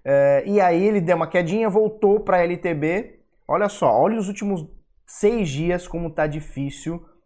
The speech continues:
da gente, da gente romper. Aí o que acontece? Eu tenho aqui uma média de cinquenta períodos e tem uma média de vinte e um períodos, tá?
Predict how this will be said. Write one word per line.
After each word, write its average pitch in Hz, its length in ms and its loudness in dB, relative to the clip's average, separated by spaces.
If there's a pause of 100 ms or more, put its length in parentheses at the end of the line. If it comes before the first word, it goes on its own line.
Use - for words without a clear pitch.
(140)
da 123 180 -4
gente, 120 760 -8
da 113 140 -6
gente 113 240 -12
romper. 117 400 -8 (260)
Aí 180 160 2
o 226 40 -4
que 233 60 0
acontece? 190 420 -2
Eu 165 60 -2
tenho 220 160 -2
aqui 202 180 -6
uma 175 180 0
média 127 360 0
de 101 120 -12
cinquenta 208 480 -2
períodos 170 580 -2
e 160 80 -10
tem 175 160 -8
uma 170 140 -4
média 143 300 -2
de 131 100 -8
vinte 139 260 -10
e 151 60 -8
um 139 80 -6
períodos, 92 640 -10
tá? 147 320 0